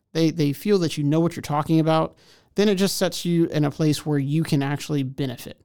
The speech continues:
right? And, um, so, so that's kinda where we're at. And, um, and so I'm, I'm gonna wrap this thing up actually, because it's not,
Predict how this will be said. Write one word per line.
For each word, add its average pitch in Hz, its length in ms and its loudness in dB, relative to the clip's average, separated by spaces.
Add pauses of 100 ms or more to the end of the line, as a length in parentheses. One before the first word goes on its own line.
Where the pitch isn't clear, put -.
(200)
right? 147 320 -6 (400)
And, 165 300 2
um, 147 500 2 (500)
so, 190 460 2 (760)
so 165 80 2
that's 202 200 2
kinda 226 160 4
where 196 160 6
we're 165 100 6
at. 160 240 0 (160)
And, 151 420 4
um, 143 340 2
and 139 120 0
so 147 180 0
I'm, 180 260 2
I'm 208 80 4
gonna 175 140 4
wrap 151 240 0
this 151 160 -2
thing 143 160 2
up 156 160 0
actually, 151 340 0
because 139 420 0
it's - 180 -10
not, 180 280 0